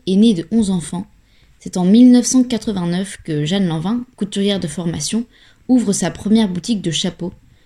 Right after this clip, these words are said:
ce qui fait de Lanvin la plus ancienne maison de couture encore en activité. En mille neuf cent huit, c'est alors qu'elle crée sa boutique de vêtements pour enfants,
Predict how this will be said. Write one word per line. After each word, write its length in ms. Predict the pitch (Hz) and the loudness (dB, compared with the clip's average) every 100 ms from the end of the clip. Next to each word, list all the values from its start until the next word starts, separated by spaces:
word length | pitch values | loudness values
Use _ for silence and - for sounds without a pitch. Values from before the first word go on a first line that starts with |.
| _ | _
ce 140 | - 208 | -4 -2
qui 180 | - | 0
fait 220 | 208 262 202 | 0 0 0
de 100 | 180 | 0
Lanvin 400 | 180 165 202 247 | 0 0 -4 -4
la 120 | 170 | -8
plus 300 | 156 165 160 | -8 -6 -2
ancienne 540 | 202 208 - 240 233 180 | 0 0 0 0 2 2
maison 280 | 180 190 220 | 0 0 0
de 120 | 165 | -2
couture 440 | - 185 220 220 196 | -10 -6 -4 -4 -4
encore 320 | 190 240 185 | -6 -4 -2
en 80 | 180 | -4
activité. 580 | 175 233 190 - 87 _ _ _ _ _ _ _ _ - | -4 -6 -8 -8 -14 _ _ _ _ _ _ _ _ -2
En 100 | 202 | 4
mille 200 | 226 214 | 6 4
neuf 140 | 185 | 2
cent 180 | - 185 | -2 0
huit, 220 | 247 - | 0 -2
c'est 260 | - 214 208 | -6 -2 0
alors 220 | 220 220 | -2 -4
qu'elle 220 | 208 185 | -6 -6
crée 320 | - 226 233 - | -6 -6 -6 -10
sa 180 | - | -8
boutique 380 | 165 190 190 220 | -6 -6 -4 -2
de 80 | 180 | -2
vêtements 340 | 175 175 214 | -4 -2 -2
pour 320 | 214 160 - 190 | -2 -6 -12 -10
enfants, 380 | - 190 262 | -8 -8 -10